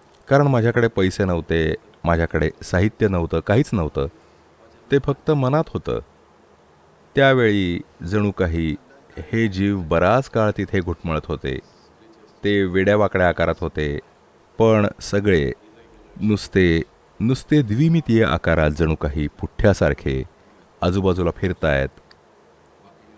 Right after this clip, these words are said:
हलतायत आणि गोंगाट करतायत आणि तिथेच घुटमळत होते पूर्ण वेळ. काही वेळा मी त्यांच्याकडे दुर्लक्ष करू शकत नव्हतो, कारण ते खूप गोंगाट करत होते.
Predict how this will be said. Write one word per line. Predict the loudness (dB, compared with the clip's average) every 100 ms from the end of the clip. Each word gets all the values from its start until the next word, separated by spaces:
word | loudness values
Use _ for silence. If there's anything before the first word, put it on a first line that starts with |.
| -20 -20 _ _ _ _ _ -6
हलतायत | -2 -2 0 2 2 -2 -10 -6
आणि | -4 -2 0 -2 -6 -6 -2
गोंगाट | 0 2 0
करतायत | 0 0 2 2 0 -6 -20 _ _ _ _ _ _ _ _ _ _ _ -20 _ _ _ _ 0
आणि | 2 2 2
तिथेच | 2 2
घुटमळत | 2 0 0 0
होते | 0 0 -2
पूर्ण | -2 -2 0
वेळ. | 0 0 -2 -8 _ _ _ _ _ _ _ _ _ _ _ _ _ _ _ _ _ _
काही | 0 2
वेळा | 4 2
मी | 2
त्यांच्याकडे | 0 -2 0 -2
दुर्लक्ष | -2 -2 -4 -6
करू | -6 -6
शकत | -6 -8 -6
नव्हतो, | -4 -6 -4 -6 -6 -4
कारण | -4 -4 -6 -10 -6
ते | -6
खूप | -6 -8 -10 -4
गोंगाट | -2 0 0 0 0
करत | -4 -4
होते. | -6 -8